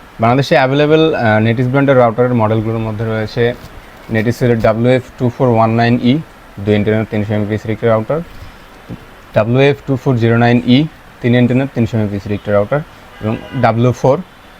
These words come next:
চার অ্যান্টেনার তিনশো এমবিপিএস একটি রাউটার। এই পাশের, ডান পাশের তিনটি রাউটারই হচ্ছে এন সিরিজের তিনশো এমবিপিএস এর, এবং বাম পাশে দেখতে পাচ্ছেন নেটিসের এসি বারোশো সিরিজের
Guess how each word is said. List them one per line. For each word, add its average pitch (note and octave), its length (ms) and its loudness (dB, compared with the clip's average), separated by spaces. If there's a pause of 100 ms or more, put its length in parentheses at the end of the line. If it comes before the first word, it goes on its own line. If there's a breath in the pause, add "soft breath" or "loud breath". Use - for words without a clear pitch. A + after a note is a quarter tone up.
(160)
চার C3 120 2
অ্যান্টেনার C3+ 340 0 (180)
তিনশো B2 240 -2
এমবিপিএস G#2 320 -4
একটি G2+ 180 -8
রাউটার। F2+ 300 -4 (580)
এই B2+ 120 0
পাশের, B2 340 -2 (260)
ডান A#2 160 2
পাশের B2+ 320 -2
তিনটি B2+ 200 2
রাউটারই C3+ 340 2
হচ্ছে C#3+ 440 0
এন A2+ 160 0
সিরিজের C#3 420 0
তিনশো A#2+ 260 0
এমবিপিএস G2 380 -4
এর, F#2+ 60 -6
এবং G#2 320 -6
বাম A#2 160 0
পাশে C#3 220 0
দেখতে C#3+ 220 -4
পাচ্ছেন C#3+ 240 -2
নেটিসের B2+ 480 0 (540 loud breath)
এসি C3+ 240 -2
বারোশো B2 380 0
সিরিজের D3 380 2